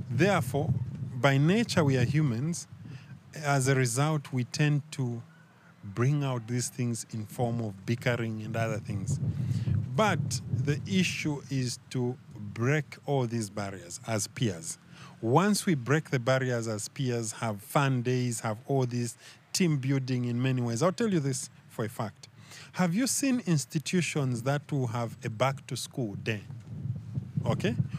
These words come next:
Where they ask all employees to wear their school uniform. You know what that does, eh?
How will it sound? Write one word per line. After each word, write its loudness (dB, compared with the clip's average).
Where 6
they 2
ask 0
all 4
employees 4
to 0
wear 2
their -2
school -2
uniform. -2
You 6
know 8
what 4
that 6
does, 4
eh? 2